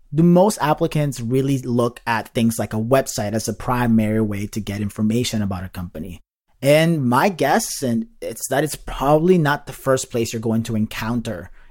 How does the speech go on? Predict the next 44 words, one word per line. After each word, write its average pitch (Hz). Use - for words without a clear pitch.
information 110
about 104
a -
company's 101
brand 101
or 98
their 95
image. 101
I 117
think 156
as 135
technology 120
has 110
changed 202
and 139
we've 135
gotten 117
access 110
to 117
things 110
like 104
social 110
media, 151
this 170
is 220
going 160
to 156
play 120
a 120
larger 107
and 104
larger 95
role. 98
And 117
my 143
favorite 135
example 110
of 101
this 107
was 113
Arby's 131
Twitter 107
account. 170
<laughs> -